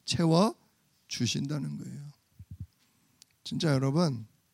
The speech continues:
기도할 거는요, 뭐 주세요. 그러니까 주세요. 필요할 땐 달라고 하세요. 근데 달라고 안 해도 하나님 아셔요, 모르세요? 아셔요. 그래서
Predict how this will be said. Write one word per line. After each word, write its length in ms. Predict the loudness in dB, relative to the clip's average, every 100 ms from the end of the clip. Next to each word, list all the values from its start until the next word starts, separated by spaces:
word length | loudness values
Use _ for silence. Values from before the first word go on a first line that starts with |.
| _
기도할 420 | -6 4 8 8 8
거는요, 580 | 4 4 4 4 2
뭐 220 | 2 2 2
주세요. 840 | 0 -2 2 4 4 2 0 -4 -10 _ _ _ _
그러니까 220 | -8 -8 _
주세요. 640 | -4 0 4 6 6 4 0 _ _ _ _ _ _
필요할 340 | 0 4 6 4
땐 160 | 2
달라고 360 | 2 2 2 4
하세요. 480 | 4 4 2 2 0 _ _ _ _ _
근데 220 | 0 0 0 0
달라고 460 | 4 6 8 8 8
안 120 | 8
해도 160 | 4 4
하나님 320 | 4 4 4
아셔요, 500 | 2 4 4 2 0
모르세요? 440 | 0 2 0 -2 -4 _ -20 -20 0
아셔요. 540 | 4 8 8 6 0 -8 _ _ _ _ _ _ _ -8
그래서 540 | 6 8 10 10 8